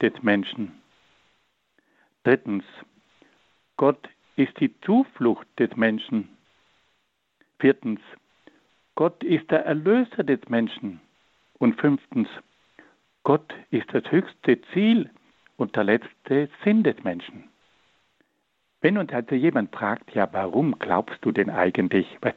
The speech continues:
gibt dir denn das?", dann können wir mit diesen fünf Punkten ihm eine klare Antwort geben. Und wenn man das macht, dann sagen die Leute, "Ah,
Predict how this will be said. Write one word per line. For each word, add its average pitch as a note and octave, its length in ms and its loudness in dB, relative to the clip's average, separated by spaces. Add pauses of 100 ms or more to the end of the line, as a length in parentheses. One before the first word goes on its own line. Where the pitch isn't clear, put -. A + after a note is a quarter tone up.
gibt - 360 -2
dir G#2 80 4
denn F#2+ 280 -2
das?", F2+ 200 -2 (1120)
dann - 160 0
können G3+ 320 2
wir E3 380 2 (880)
mit G#2+ 280 -4
diesen G#2+ 640 -4
fünf G3 260 0
Punkten F3 520 -2
ihm C#3 120 2
eine A2+ 240 0
klare G#2 380 0
Antwort G3+ 340 0
geben. F2 340 -10 (1700)
Und F#2+ 140 -4
wenn F2 140 0
man F2 100 -2
das - 200 -4
macht, - 360 -4 (1080)
dann F#2 220 -6
sagen E2+ 240 -6
die - 100 -8
Leute, F#2 480 2 (360)
"Ah, - 200 0